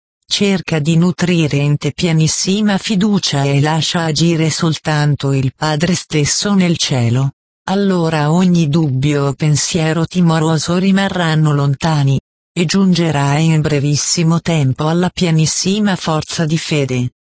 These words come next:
Solo l'intima preghiera per la forza ti aiuta allo straordinario apporto di grazia,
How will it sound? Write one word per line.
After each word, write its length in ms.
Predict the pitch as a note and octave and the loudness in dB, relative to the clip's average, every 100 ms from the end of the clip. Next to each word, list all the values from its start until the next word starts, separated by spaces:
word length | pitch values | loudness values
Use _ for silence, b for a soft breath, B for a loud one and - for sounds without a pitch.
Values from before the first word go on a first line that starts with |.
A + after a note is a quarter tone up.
| _ _ _ _ _ - | _ _ _ _ _ -12
Solo 460 | - - A#3+ A#3 | -6 -2 0 2
l'intima 720 | G#3 F3+ F3 - G#3 F3 D#3 D3+ | 2 2 2 0 2 2 2 -2
preghiera 600 | E3 F#3 D#3+ E3+ E3+ D#3+ | -2 0 2 0 0 -2
per 240 | - F#3+ | -4 -2
la 160 | G3 G3 | 0 -2
forza 560 | - G#3+ G3 D#3+ - E3+ | -2 -2 -2 -2 -4 -4
ti 240 | - E3 | -2 0
aiuta 520 | C3+ D3+ E3+ - D3 | 0 0 0 0 -2
allo 220 | D3 D3+ | 0 0
straordinario 1120 | D#3 - E3+ D#3+ D#3 D3 C#3+ E3 F3 F3+ E3+ D3 | -2 -4 -4 0 0 0 2 2 2 0 0 0
apporto 600 | C#3+ - D#3+ D#3+ - E3 | -2 -4 -2 -4 -4 -4
di 160 | D3 | -4
grazia, 640 | C3+ E3+ C#3+ C3+ - F3 E3+ | -2 -2 -2 -2 -4 -4 -4